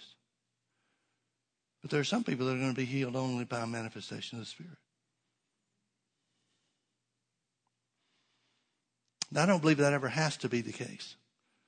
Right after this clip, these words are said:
<clears throat> But sometimes it is.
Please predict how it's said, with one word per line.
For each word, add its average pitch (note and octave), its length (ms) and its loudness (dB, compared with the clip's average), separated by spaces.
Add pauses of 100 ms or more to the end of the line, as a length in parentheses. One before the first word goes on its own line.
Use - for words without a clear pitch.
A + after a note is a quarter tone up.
(520)
<clears throat> - 260 0 (2500)
But C3+ 100 -6
sometimes A#2 460 -2
it G#2 80 -8
is. F2+ 300 -10